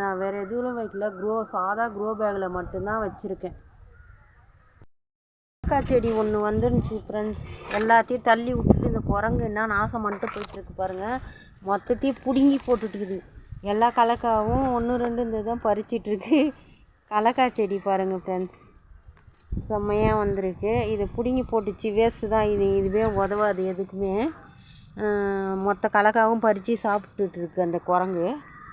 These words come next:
இது வந்திருக்குங்க, ஒரு அஞ்சாறு கலக்கா இருக்கு ஃப்ரெண்ட்ஸ்.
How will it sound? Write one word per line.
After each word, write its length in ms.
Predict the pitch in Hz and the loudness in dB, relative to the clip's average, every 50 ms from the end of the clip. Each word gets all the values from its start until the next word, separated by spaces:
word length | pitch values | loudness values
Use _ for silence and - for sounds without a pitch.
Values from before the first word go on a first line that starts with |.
| - - - - - - - _ - - _ _ - - | -20 -20 -20 -20 -20 -20 -20 _ -20 -20 _ _ -12 -6
இது 80 | 202 202 196 | -4 -2 0
வந்திருக்குங்க, 460 | 196 196 208 202 190 196 185 185 185 180 190 | 0 -2 -2 -4 -4 -4 -4 -2 0 0 0
ஒரு 100 | 190 202 190 190 | 2 2 2 2
அஞ்சாறு 400 | 196 202 208 196 220 214 208 190 - 196 | 2 2 2 4 4 4 4 2 2 0
கலக்கா 260 | 185 202 202 247 233 220 | 0 2 2 2 2 0
இருக்கு 220 | 214 208 196 190 - | 0 -2 -4 -6 -6
ஃப்ரெண்ட்ஸ். 340 | 190 190 185 196 - - | -4 -4 -4 -4 -6 -10